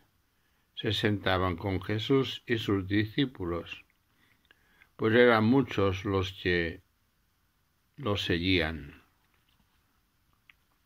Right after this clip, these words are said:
Los escribas y los fariseos, al ver que comía con pecadores y publicanos,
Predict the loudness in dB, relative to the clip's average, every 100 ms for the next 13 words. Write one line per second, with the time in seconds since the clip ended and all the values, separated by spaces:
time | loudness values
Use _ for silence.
0 | _ -12 -12 -20 -20 -20 -20 -8 2 4
1 | 4 4 4 6 4 2 0 0 -2 -2
2 | 0 2 2 4 2 0 -4 -4 -2 2
3 | 2 0 -4 -4 -2 0 2 2 0 -4
4 | -4 -2 -2 -2 -2 0 0 -2 -4 -6
5 | -4 -6 -4 -4 -4 -2 -2 -2 -6 -10
6 | -14